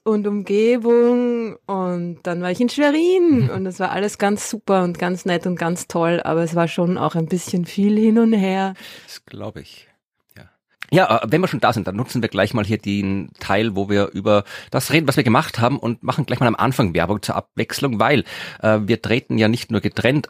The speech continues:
Speaker 2: auf, sondern auch gemeinsam und es wird langsam Zeit, dass wir das ein bisschen intensiver bewerben. Wir sind im Dezember in Herten,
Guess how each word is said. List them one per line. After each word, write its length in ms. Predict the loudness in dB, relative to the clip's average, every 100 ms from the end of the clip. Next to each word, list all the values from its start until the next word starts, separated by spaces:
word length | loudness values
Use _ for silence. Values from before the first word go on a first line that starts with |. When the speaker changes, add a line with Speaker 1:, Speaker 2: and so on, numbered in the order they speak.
| 0
Speaker 2:
auf, 240 | 0 0
sondern 220 | -2 0
auch 100 | 0
gemeinsam 540 | 2 2 2 0 -2 -2
und 80 | -4
es 80 |
wird 80 | -4
langsam 260 | -4 -4 -8
Zeit, 300 | -2 -2 -2
dass 80 | -6
wir 60 |
das 100 | -4
ein 80 | -4
bisschen 160 | -4 -4
intensiver 480 | -2 -2 0 0 2
bewerben. 460 | 4 4 2 0 -4 -14 -12 -4
Wir 120 | -4
sind 380 | 2 2 0 0
im 240 | 0 0 0
Dezember 760 | -2 -2 0 2 4 4 2 0 _ -2
in 120 | -2
Herten, 600 | 0 0 0 0 0 0